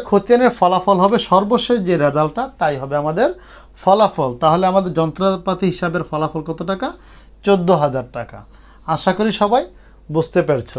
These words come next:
এবং এই অঙ্কটি তোমরা খাতায় তুলে, আগে তুলে নিবে, তারপর এই সমাধানটা তোমরা খাতায় practice করে নিবে। এভাবে তোমরা বইয়ের অঙ্কগুলো করার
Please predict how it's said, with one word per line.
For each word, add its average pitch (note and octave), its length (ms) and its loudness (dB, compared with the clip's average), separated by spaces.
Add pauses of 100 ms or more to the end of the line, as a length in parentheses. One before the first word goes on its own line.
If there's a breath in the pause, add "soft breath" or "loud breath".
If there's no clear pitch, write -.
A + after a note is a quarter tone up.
(160)
এবং A3 140 0 (200)
এই G#3+ 120 4
অঙ্কটি B3+ 320 -2 (100)
তোমরা G3 200 0 (120)
খাতায় F3 320 2 (240)
তুলে, G3+ 260 2 (240)
আগে E3 140 0 (160)
তুলে F#3+ 280 2
নিবে, A3+ 180 -2 (160)
তারপর D#3+ 440 0
এই - 120 -6
সমাধানটা D#3 520 -2
তোমরা G3 180 -6 (480 loud breath)
খাতায় E3 300 2
practice D3 380 -6
করে B2+ 220 -8
নিবে। A#2+ 160 -10 (180)
এভাবে A#3+ 280 6 (120)
তোমরা F#3 220 2 (1160 loud breath)
বইয়ের E3 340 4
অঙ্কগুলো E3+ 380 0 (100)
করার G#3 240 4